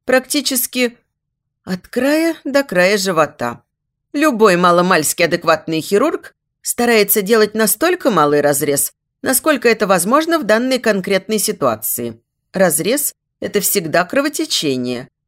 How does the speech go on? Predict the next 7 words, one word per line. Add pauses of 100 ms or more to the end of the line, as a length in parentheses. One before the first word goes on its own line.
(120)
и
сложности
с
заживлением. (280)
Повышается
вероятность
заражения,